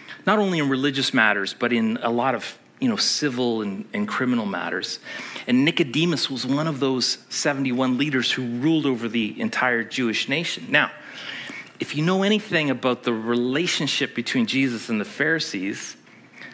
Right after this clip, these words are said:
it starts to make sense why he visited Jesus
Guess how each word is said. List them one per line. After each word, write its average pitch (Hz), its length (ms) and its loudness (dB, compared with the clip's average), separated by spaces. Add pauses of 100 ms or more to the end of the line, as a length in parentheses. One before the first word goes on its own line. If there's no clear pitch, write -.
(300)
it - 80 0
starts 175 400 0
to - 40 -4
make 135 200 2
sense 143 520 0
why 123 300 2
he 123 220 -4
visited 120 760 -2
Jesus 113 800 0